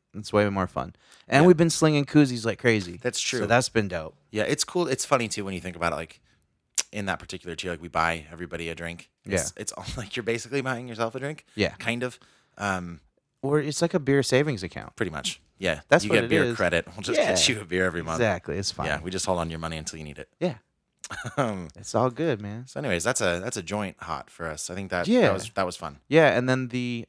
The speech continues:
Speaker 1: um, the, the brisket.
Speaker 2: Right.
Speaker 1: I,
Speaker 2: As you were saying.
Speaker 1: I mowed on so much beef.
Speaker 2: Yeah.
Speaker 1: I smelled like beef for the rest of the afternoon.
Speaker 2: That'll do it.
Speaker 1: It was ridiculous.
Speaker 2: That'll do it.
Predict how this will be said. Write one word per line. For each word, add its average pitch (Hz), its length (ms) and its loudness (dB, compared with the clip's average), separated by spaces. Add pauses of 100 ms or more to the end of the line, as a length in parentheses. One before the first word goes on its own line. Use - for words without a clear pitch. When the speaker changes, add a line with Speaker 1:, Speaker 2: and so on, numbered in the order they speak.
Speaker 1:
um, 104 360 -2
the, 104 120 -4 (100)
the 101 200 2
brisket. 90 560 0 (240)
Speaker 2:
Right. 87 260 -2
Speaker 1:
I, 101 220 -6 (260)
Speaker 2:
As 92 140 -4
you 85 60 -10
were 82 60 -10
saying. - 180 -12
Speaker 1:
I 110 260 2 (140)
mowed 95 520 -4
on 92 360 -4
so 95 420 2
much 92 400 -8
beef. 90 420 -10 (160)
Speaker 2:
Yeah. 80 280 -14 (260)
Speaker 1:
I - 60 -18
smelled 98 340 -2
like 90 220 -8
beef - 380 -10
for - 140 -8
the 90 100 -4
rest 90 280 -4
of 87 80 -10
the 90 160 -6
afternoon. 85 580 -10
Speaker 2:
That'll 82 200 -14
do 107 180 -6
it. - 120 -8 (120)
Speaker 1:
It 98 40 -6
was 87 140 -6
ridiculous. 85 540 -8
Speaker 2:
That'll 78 160 -8
do 82 160 -10
it. 76 100 -14